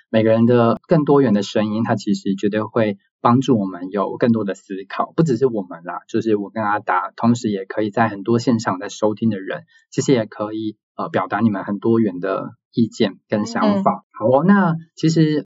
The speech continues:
Speaker 1: 也欢迎大家，其实在，呃，我们的这个I G上面的话，其实欢迎大家都可以搜寻，就是黑大人，请先听我说，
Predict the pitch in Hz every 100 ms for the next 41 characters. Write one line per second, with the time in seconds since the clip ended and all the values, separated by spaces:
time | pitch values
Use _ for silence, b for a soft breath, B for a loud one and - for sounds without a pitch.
0 | _ 131 120 170 170 139 143 120 123 123
1 | 120 110 113 104 127 113 107 107 101 98
2 | 101 101 98 98 101 110 107 107 104 101
3 | 113 110 117 117 110 104 98 110 101 98
4 | 101 104 107 104 98 101 98 98 98 95
5 | - 98 98 101 92 101 101 110 117 113
6 | 104 95 95 98 113 123 147 110 95 135
7 | 139 139